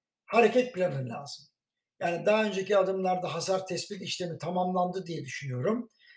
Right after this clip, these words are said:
Gerekli tamirat başlamış diye düşünüyorum. Dolayısıyla acele etmeden şirketin salgın önceki performansına ulaşması,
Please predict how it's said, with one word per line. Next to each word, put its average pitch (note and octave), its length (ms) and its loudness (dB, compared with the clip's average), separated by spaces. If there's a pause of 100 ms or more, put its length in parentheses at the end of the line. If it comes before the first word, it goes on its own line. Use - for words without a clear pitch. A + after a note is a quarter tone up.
(140)
Gerekli F#3 380 4
tamirat F#3 500 4
başlamış G3+ 520 0
diye B3 160 4
düşünüyorum. C4 580 6 (380)
Dolayısıyla G3+ 480 4
acele G#3+ 320 4
etmeden A3 500 2 (260)
şirketin - 720 -6 (100)
salgın G#3+ 440 2
önceki F3 360 -6
performansına E3 720 -4
ulaşması, G3+ 720 4